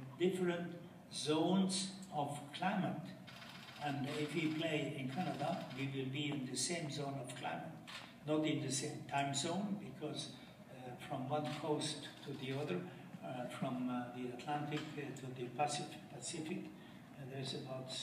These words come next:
seven, seven hours or whatever. But it's a different time zones, but we will still be in the same. Uh, now in, in Brazil, we were at the Ecuador. Uh, it was, uh, hot, uh, humid,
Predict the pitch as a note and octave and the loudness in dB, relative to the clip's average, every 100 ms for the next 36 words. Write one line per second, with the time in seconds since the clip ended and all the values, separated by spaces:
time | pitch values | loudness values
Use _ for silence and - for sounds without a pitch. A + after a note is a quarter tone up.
0 | - - - - - C#3+ C3+ C3 C3 - | -6 -10 -12 -10 -8 -6 -6 -6 -8 -10
1 | D3 B2+ B2+ D#3 F3+ - - - - - | -10 -8 -6 -4 -4 -4 -6 -4 -4 -4
2 | - - - - - - - - - - | -6 -8 -10 -8 -8 -8 -8 -10 -10 -6
3 | D#3+ - D#3 F3+ F#3 F3+ - D3 D3+ D3 | -4 -2 0 2 2 2 0 0 0 2
4 | - - - - - D#3 D#3 - D3+ D#3 | 0 -2 -6 -10 -6 0 0 2 2 2
5 | F3+ E3+ - - A3+ G3 F3+ F3 - - | 4 4 2 2 0 2 2 0 -2 -8
6 | D#3 D3+ D3 - D3+ - - - - - | -6 -4 -2 -2 -2 -4 -10 -12 -14 -14
7 | - C3 C3+ E3+ F#3 E3+ D#3 D3+ C#3 C#3 | -8 -2 2 4 4 4 2 2 2 2
8 | C3 C#3+ F3 G3 - C3+ C3 C#3+ C#3+ D3 | 2 4 4 4 2 -2 0 2 2 2
9 | C#3+ - C#3+ - F#3 F3 D#3 D#3 F3+ - | 2 0 -2 -2 0 2 2 2 0 -2
10 | - - - - - C3+ B2+ C3 C3+ C3+ | -8 -14 -16 -16 -8 -4 -4 -2 -2 -2
11 | C3+ - - C#3+ B2+ B2 B2+ - - F3 | -2 -2 -2 -4 -4 -4 -6 -2 4 4
12 | - D3+ D3 A#2 - - D#3 D#3 D#3 - | 4 0 -4 -4 -4 4 4 4 2 -2